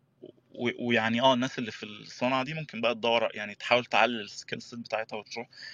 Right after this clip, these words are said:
تشتغل في حاجة تانية. لكن أساس الماركتينج إيه؟ أول خطوة في الماركتينج إن أنت بتدور على real human insight based على real human truth. عشان تجيب ال real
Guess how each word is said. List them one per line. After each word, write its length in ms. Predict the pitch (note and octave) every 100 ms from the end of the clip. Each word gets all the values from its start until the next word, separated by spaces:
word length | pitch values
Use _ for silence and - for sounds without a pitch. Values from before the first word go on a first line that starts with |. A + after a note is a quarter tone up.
| -
تشتغل 260 | - - A2+
في 80 | -
حاجة 120 | A2
تانية. 240 | G2+ G2+
لكن 380 | G#2 - A#2 A2 - - _ _ A2+
أساس 440 | G#2+ D3+ F#3 -
الماركتينج 500 | C3+ B2 C#3 - A2
إيه؟ 180 | G#2 G#2+
أول 280 | C3+ D3+ C#3
خطوة 280 | - C#3 A#2
في 80 | A2
الماركتينج 300 | A#2 A#2+ A2+
إن 60 |
أنت 140 | A#2+ A2
بتدور 500 | G2+ - B2 C3 A#2+
على 400 | G#2 B2 C3+ C#3+ - - - _ - - A#2+
real 320 | A#2+ C#3+ C3
human 400 | A#2+ B2 C3 A2+ B2
insight 340 | B2+ C3+ C#3+ D3 A#2
based 180 | B2+ A#2+
على 280 | A2 G#2+ A2
real 240 | A#2+ A#2+
human 260 | A2+ A2+ A2 -
truth. 200 | G2+ G2 -
عشان 280 | F#2 - D3+
تجيب 180 | D3 D3
ال 200 | C#3 - -
real 240 | A2 C#3+